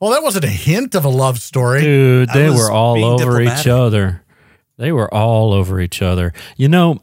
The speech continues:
Speaker 2: th-, when Uhura was doing her nudie scene, she was, she was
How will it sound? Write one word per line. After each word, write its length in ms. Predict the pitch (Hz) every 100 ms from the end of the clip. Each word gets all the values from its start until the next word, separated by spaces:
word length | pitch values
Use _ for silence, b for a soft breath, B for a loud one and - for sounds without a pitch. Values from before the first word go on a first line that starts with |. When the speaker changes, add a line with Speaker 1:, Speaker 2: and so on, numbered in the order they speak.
| -
Speaker 2:
th-, 140 | 147 -
when 220 | 127 127
Uhura 440 | 123 113 185 175 123
was 180 | 98
doing 300 | 98 135 127
her 180 | 110 123
nudie 400 | 104 98 117 117
scene, 400 | - 120 120 117 B B B
she 260 | - 190 202
was, 420 | 143 95 80 - -
she 180 | -
was 240 | 165 101